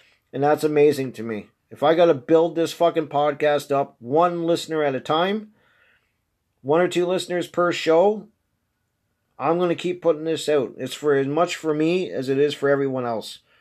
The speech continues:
Because it's letting me vent a little bit and tell people how I feel. So, if I gotta build this show one person at a time,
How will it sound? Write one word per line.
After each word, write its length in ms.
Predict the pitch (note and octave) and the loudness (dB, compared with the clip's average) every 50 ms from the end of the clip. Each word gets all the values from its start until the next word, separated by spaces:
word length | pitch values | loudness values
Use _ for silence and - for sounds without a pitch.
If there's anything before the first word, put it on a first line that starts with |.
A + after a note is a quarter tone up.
| _ _ _ _ _ _ _ _ _ _ _ _ _ _ _ _ _ _ _ _ _ _ _ _ _ _ _ _ | _ _ _ _ _ _ _ _ _ _ _ _ _ _ _ _ _ _ _ _ _ _ _ _ _ _ _ _
Because 260 | C3+ C3 C3+ C#3+ B2 | -6 0 2 2 2
it's 160 | C3 B2 - | 2 -2 -4
letting 340 | B2 C#3 D3 D3 B2 A#2+ C#3+ | 0 2 2 2 2 0 -4
me 200 | D3+ D3 D3 C#3+ | -4 -2 -2 -2
vent 340 | C3+ A2+ B2 C3 C3+ C#3 C3 | -2 -2 -2 -2 -2 -2 -4
a 60 | C3+ | -4
little 260 | C3 C3+ C3+ C3+ C3 | -4 -2 0 0 -2
bit 340 | A#2 C3 C3+ C3+ A#2+ - - - F2 | 0 0 -2 -2 -2 -4 -8 -14 -14
and 440 | A#2 B2 B2 A#2+ A#2+ A#2+ A2+ G#2+ - | -10 -8 -8 -8 -10 -12 -14 -8 -4
tell 180 | C#3 C3 C3 | -2 -2 -2
people 300 | B2+ C#3 C3+ - A#2 A#2 | -2 -4 -8 -6 -6 -4
how 180 | A#2+ B2 B2 B2 | -2 -2 -2 -2
I 120 | A#2+ A#2 | -2 -4
feel. 420 | A2+ - A#2 A2+ G#2 F#2+ - - _ _ _ _ _ _ _ _ _ _ _ _ _ _ _ _ - | -6 -8 -8 -8 -8 -8 -10 -12 _ _ _ _ _ _ _ _ _ _ _ _ _ _ _ _ -12
So, 680 | - C3 C3 A#2+ A#2 A#2 A2+ A#2 A2+ A2 G2+ - - - | -4 0 2 2 2 2 0 -2 -4 -6 -8 -10 -14 -14
if 100 | A2 - | -2 2
I 140 | D3+ F3 F#3 | 4 6 6
gotta 160 | F#3 E3+ D3 | 6 6 6
build 260 | C3 D#3+ D#3 D#3+ D#3+ | 6 4 4 4 4
this 160 | D3+ D3+ C#3 | 2 -2 -2
show 220 | - - D#3+ D3+ C#3+ | 0 2 4 4 4
one 280 | C3+ C3 D3 D3 C#3 | 4 2 2 0 0
person 340 | D3 - D3+ D3+ - C#3 C#3 | 2 2 2 2 2 0 -4
at 100 | C3 B2 | -4 -4
a 80 | A#2+ A#2 | -4 -4
time, 500 | - C3+ C#3 C3+ C3+ C3+ C3 A#2+ - | 0 0 0 0 0 -2 -4 -6 -10